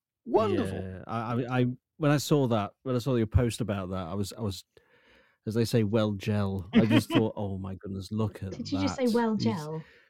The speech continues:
Speaker 2: So,
Speaker 1: Well gel.
Speaker 2: yeah, well gel. Imagine that, though.
Speaker 1: Just a
Speaker 2: Imagine
Speaker 1: tr-
Speaker 2: that. Even, even just, you know, taking,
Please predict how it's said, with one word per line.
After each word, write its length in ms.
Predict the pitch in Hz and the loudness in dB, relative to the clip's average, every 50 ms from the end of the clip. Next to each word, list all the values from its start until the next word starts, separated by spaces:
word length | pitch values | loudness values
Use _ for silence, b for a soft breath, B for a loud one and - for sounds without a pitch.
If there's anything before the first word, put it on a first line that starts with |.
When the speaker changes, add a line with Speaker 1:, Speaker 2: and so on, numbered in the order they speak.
| b - | b -8
Speaker 2:
So, 280 | - 123 120 120 - 131 - - - - 110 101 | -4 0 0 2 0 0 -4 -8 -10 -10 -4 -2
Speaker 1:
Well 300 | 101 101 104 110 120 110 | 0 2 2 2 2 2
gel. 180 | 107 117 - | 2 2 4
Speaker 2:
yeah, 300 | 139 139 139 123 110 107 - - - 131 | 4 4 4 2 2 -2 -4 -6 -4 -2
well 320 | 127 139 147 160 160 151 | -2 0 0 2 2 0
gel. 640 | 123 - - 113 101 95 92 90 90 92 92 92 - _ - | 0 -2 -4 -4 -4 -4 -6 -8 -8 -10 -12 -14 -16 _ -8
Imagine 480 | 143 170 214 247 240 208 190 175 147 123 | -6 -4 -4 -4 -4 0 2 2 4 2
that, 200 | 113 104 87 71 | 2 -2 -4 -8
though. 80 | 87 87 | -10 -2
Speaker 1:
Just 260 | 87 214 185 - 180 | 0 0 0 2 0
a 40 | 160 | -2
Speaker 2:
Imagine 180 | - 180 160 | -2 -2 -4
Speaker 1:
tr- 60 | 170 | -4
Speaker 2:
that. 60 | 208 277 | -4 -4
Even, 140 | 311 359 302 | -4 -4 -4
even 180 | 294 302 339 240 | 0 0 2 2
just, 240 | 233 214 165 156 - _ _ _ _ _ _ _ _ - _ _ _ _ _ | 2 0 -2 -2 -6 _ _ _ _ _ _ _ _ -20 _ _ _ _ _
you 80 | 214 220 | -4 -2
know, 140 | 196 156 | 0 0
taking, 440 | 139 - 185 185 147 147 170 170 156 | 0 0 -2 -2 -2 -2 -4 -4 -4